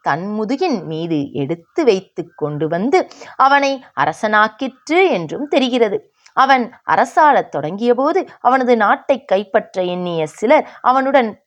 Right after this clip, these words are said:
பகைமை கொண்டு அவனை சிறைப்படுத்தினர். அரசன் சிறையை கடந்து வெளியேறுவன்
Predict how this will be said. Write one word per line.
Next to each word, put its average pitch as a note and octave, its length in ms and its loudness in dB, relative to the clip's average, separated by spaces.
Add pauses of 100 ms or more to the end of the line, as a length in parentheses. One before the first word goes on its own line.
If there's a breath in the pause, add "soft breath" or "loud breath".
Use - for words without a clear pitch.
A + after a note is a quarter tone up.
பகைமை A#3 540 -4
கொண்டு D#3+ 500 -4
அவனை F#3+ 360 0
சிறைப்படுத்தினர். F#3 1000 -6 (240)
அரசன் G3 340 -8 (180)
சிறையை A#3+ 720 2 (100)
கடந்து A#3 500 -2
வெளியேறுவன் G#3 960 -2